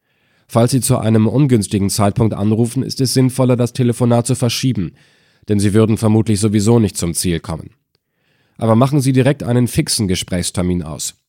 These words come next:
damit Sie sicher gehen, Ihr Anliegen zeitnah besprechen zu können. F. Anlass. Der Brite mag Smalltalk erwarten. In unseren Gefilden kommen Sie bei einem Anruf besser gleich zum Punkt.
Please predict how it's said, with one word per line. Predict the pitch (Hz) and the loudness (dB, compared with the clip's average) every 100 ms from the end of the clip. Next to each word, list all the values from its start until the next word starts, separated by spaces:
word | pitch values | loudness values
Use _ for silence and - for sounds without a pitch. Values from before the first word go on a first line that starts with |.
| - | -6
damit | 98 104 | -2 0
Sie | 110 101 | 0 0
sicher | 110 143 123 | 0 0 0
gehen, | 117 127 | 2 0
Ihr | 117 71 | -2 -4
Anliegen | 113 110 110 110 | -2 0 0 0
zeitnah | - 113 107 87 80 | -2 -2 -2 -2 -4
besprechen | - - 85 - | -8 -8 -10 -8
zu | 80 85 | -10 -8
können. | - 78 58 - _ _ _ _ _ _ _ _ _ _ _ | -8 -10 -10 -20 _ _ _ _ _ _ _ _ _ _ _
F. | 110 127 - - - | -2 -2 -4 -14 -2
Anlass. | 120 110 80 - - - _ _ _ _ _ _ _ _ _ _ _ - | 0 2 0 -4 -8 -10 _ _ _ _ _ _ _ _ _ _ _ -2
Der | |
Brite | 107 123 135 | 2 2 4
mag | 123 120 | 2 2
Smalltalk | 120 117 123 113 90 | 2 4 4 2 0
erwarten. | 87 85 78 67 67 _ _ _ - | -2 -4 -6 -10 -18 _ _ _ -8
In | 90 87 | -4 -4
unseren | 95 107 101 110 | 0 -2 2 2
Gefilden | 107 - 110 107 113 | 0 0 0 2 0
kommen | 110 107 | 0 0
Sie | 104 | 0
bei | 95 92 | -2 -2
einem | 101 104 | 0 -2
Anruf | 82 107 107 107 | 0 0 0 0
besser | 110 101 101 | -2 -2 0
gleich | 104 104 - | 2 2 0
zum | 107 | -4
Punkt. | 90 80 - | -2 -8 -10